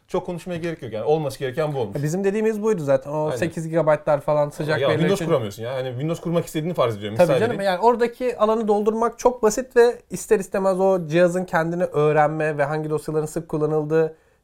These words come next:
Speaker 2: işlemini sonlandırıyordu yani ister istemez. Yer kalmıyordu
Speaker 1: Ya
Speaker 2: çünkü.
Speaker 1: şimdi kesin olan bir şey var. Ben S S D tarafında ne istiyorum? İşletim sistemi ve S S D
Speaker 2: Ha.
Speaker 1: çalışsın değil mi?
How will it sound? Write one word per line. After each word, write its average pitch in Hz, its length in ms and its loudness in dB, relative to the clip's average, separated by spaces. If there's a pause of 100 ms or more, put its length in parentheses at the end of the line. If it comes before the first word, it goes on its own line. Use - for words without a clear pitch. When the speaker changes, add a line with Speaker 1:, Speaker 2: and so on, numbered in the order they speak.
(100)
Speaker 2:
işlemini 175 580 -2 (720)
sonlandırıyordu 226 720 2
yani 139 180 4
ister 143 200 -4
istemez. 254 280 4
Yer 254 180 8
kalmıyordu 151 380 4
Speaker 1:
Ya 240 40 0
Speaker 2:
çünkü. 233 100 -4
Speaker 1:
şimdi 247 160 -10
kesin 240 200 -6
olan 233 240 4
bir - 40 -10
şey 220 180 4
var. 127 180 2
Ben 202 180 -2 (160)
S 208 160 -8
S - 160 -12
D 233 60 6
tarafında 214 240 2
ne 220 160 0
istiyorum? 180 380 -6 (200)
İşletim 220 340 -6
sistemi 214 240 -4
ve 220 80 -2
S 220 120 -4
S 214 80 -8
D 220 60 -2
Speaker 2:
Ha. 185 60 -2
Speaker 1:
çalışsın 139 280 -2
değil 214 100 -2
mi? 117 80 -8